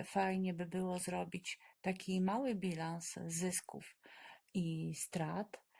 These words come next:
e, ale też zwykłą inwentaryzację i z tego,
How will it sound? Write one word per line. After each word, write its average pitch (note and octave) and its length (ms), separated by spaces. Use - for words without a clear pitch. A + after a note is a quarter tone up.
e, E3+ 340
ale C4+ 240
też - 320
zwykłą G#3+ 600
inwentaryzację F#3 1300
i E3+ 260
z - 160
tego, G#3 540